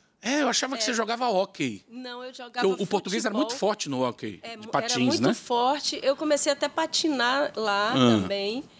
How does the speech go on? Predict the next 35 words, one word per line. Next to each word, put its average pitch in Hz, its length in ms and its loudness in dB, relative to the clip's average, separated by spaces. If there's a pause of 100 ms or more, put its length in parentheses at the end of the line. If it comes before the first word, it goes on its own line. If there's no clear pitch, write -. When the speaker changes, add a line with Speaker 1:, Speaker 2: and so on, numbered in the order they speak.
(180)
Speaker 2:
Eu 277 140 4
era 311 180 0
sócio-atleta, 247 840 -2
então 240 220 0
eu 269 60 0
vivia 277 360 -2
lá 226 200 0
naquele 214 360 -6
clube. 196 400 -10
Eu 208 40 -6
jo-, 208 160 -12
eu 240 80 -6
nadava, 208 880 -2 (400)
era 220 160 -2
perto 220 300 -4
de 202 140 -8
casa 196 360 -4
também. 190 600 0
E 226 160 0
aí 220 200 0
depois 226 400 0
eu 269 80 4
entrei 269 300 2
pro 247 220 -4
futebol 240 440 -4
feminino. 247 540 2
E 226 80 4
lembro 233 320 0
que - 80 -8
o 254 60 -8
técnico, 247 500 -2
ele 240 100 0
morava 233 380 0
ali 226 160 -2
na, 214 320 0